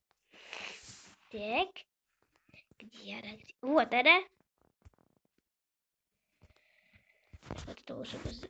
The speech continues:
убрать. И бьём вот это вот. Не, ну вы знаете, что я сейчас хочу сделать. Так, сам таймсет день.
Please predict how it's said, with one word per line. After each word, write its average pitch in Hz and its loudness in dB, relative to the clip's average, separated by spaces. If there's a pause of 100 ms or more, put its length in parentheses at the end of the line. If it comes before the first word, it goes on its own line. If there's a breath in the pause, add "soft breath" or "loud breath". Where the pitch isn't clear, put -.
убрать. - -8 (3250)
И 277 -4
бьём 254 0 (380)
вот 294 4
это - -14
вот. - -20 (2500 loud breath)
Не, 403 12
ну 359 12
вы 415 12
знаете, 440 12
что 277 2
я 233 6
сейчас - -8
хочу 233 -8
сделать. 190 -4 (180)
Так, 233 -2 (120)
сам 440 12
таймсет 269 10
день. 277 6